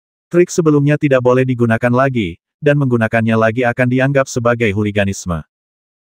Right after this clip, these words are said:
Tuo Baye berpikir sejenak dan merasa tidak apa-apa membiarkan Chow Lin menyerang. "Tidak mungkin kompetisi akan berakhir. Sepertinya satu-satunya cara untuk menghadapi serangan Chow Lin adalah dengan memaksanya mengaku kalah,"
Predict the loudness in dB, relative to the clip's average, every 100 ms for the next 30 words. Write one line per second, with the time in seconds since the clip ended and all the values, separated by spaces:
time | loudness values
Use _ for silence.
0 | _ 2 4 4 4 4 2 0 -2 0
1 | 0 0 0 0 0 0 0 0 0 0
2 | 0 0 0 0 0 0 0 0 0 0
3 | -2 -4 0 0 2 2 0 0 -2 -4
4 | -8 -16 _ _ _ _ _ _ 2 2
5 | 2 0 0 0 2 0 0 -2 0 0
6 | 0 0 0 0 0 -2 -2 -4 -6 -16
7 | _ _ _ -14 -6 -2 0 0 0 0
8 | 0 -2 -2 0 2 2 2 2 0 -2
9 | -2 -2 0 0 -2 -2 0 2 0 2
10 | 2 2 2 0 0 2 2 0 0 0
11 | -2 -2 -2 0 0 2 0 0 0 2
12 | 0 -2